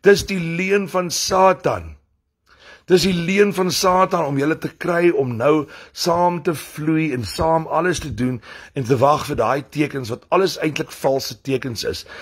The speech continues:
Want 'n derde tempel is 'n valse ding. Die Here sê, "Jou liggaam is sy tempel. Hy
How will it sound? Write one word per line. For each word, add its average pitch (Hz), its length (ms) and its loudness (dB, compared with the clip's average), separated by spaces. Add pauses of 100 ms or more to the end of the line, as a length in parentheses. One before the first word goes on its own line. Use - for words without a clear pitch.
(140)
Want 123 160 0
'n 131 80 -2
derde 143 380 2
tempel 151 340 0
is 131 120 -6
'n 120 160 -12
valse 151 380 0
ding. 98 200 -4
Die 101 100 -6
Here 135 200 0
sê, 143 280 -4 (280)
"Jou 127 200 4
liggaam 160 560 2
is 127 120 -8
sy 117 240 -4
tempel. 92 480 -8 (180)
Hy 147 160 4